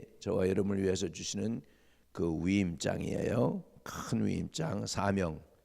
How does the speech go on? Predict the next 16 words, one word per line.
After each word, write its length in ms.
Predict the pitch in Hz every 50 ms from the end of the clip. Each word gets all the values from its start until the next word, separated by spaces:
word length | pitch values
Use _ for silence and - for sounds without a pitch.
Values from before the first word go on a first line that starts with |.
| _ _
다시 240 | - - 90 87 -
말하면 340 | 87 85 85 85 87 92 95
사명인데, 960 | 92 - - - 85 82 78 82 80 76 - - - - 156 180 156 - - - - - - - - - - - - - - - -
"그러므로 480 | - - 107 110 107 117 113 107 113 110
너희는 460 | 107 104 104 104 101 101 101 98 98
가서 1120 | 92 - - 101 98 - 110 104 98 95 92 90 87 90 95 - - 95 - - 123 120 107 - - - - - - - - -
모든 580 | - - 98 101 98 95 98 95 95 95 92
족, 320 | 90 - 95 - - - - -
민족을" 840 | - 85 92 92 95 92 92 90 95 87 80 110 123 139 156 175 - - - - - - - -
뭘 340 | - - 87 92 95 101 101
하라고 360 | 95 101 85 92 87 80 90
그러냐면 380 | 85 78 80 80 90 98 101 98
제자로 640 | - - 98 92 95 98 87 110 104 104 - 131 131
삼아, 280 | - - - - - - - - - - - - - _ _ _ _ -
제자로 340 | - - - - 85 90 98
삼으라. 560 | 92 101 - - - - - - - -